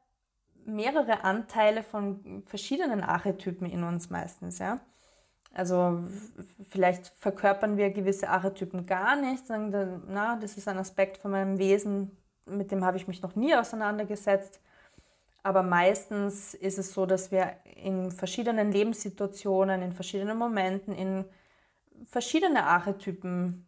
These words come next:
reinkippen können immer mal wieder. Ja, also es gibt so die, die klassischen Archetypen, die klassischen weiblichen und männlichen Archetypen, wie zum Beispiel die Mutter, der Vater oder so weiter. Ja, das ist was, wo wir vielleicht auch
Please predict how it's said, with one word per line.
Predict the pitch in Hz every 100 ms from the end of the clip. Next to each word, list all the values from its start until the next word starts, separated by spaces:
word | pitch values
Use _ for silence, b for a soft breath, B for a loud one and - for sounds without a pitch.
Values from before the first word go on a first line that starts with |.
| -
reinkippen | 185 180 180 190 - 180 180 175
können | 175 180 165 170
immer | 160 165
mal | 165 165
wieder. | 160 156
Ja, | 160 196
also | 196
es | 185
gibt | - 190
so | 190
die, | 175 180 180 -
die | 180
klassischen | - 190 190 196 -
Archetypen, | 185 175 180 190 - 190 180
die | 175
klassischen | 170 170 170 175
weiblichen | 180 190 190 190 185
und | 175
männlichen | 180 180 190 185
Archetypen, | 170 170 180 - 175 175
wie | 175
zum | 175
Beispiel | 170 170 180 180 180 B B B B B B -
die | 208
Mutter, | 208 208 208
der | 196 190
Vater | - 185 185 185 190 180
oder | 180
so | 180 175
weiter. | 180 175 180
Ja, | 180 208
das | 202 190
ist | -
was, | 190 190 185
wo | 185
wir | 185
vielleicht | 190 190 180 180 -
auch | 180 180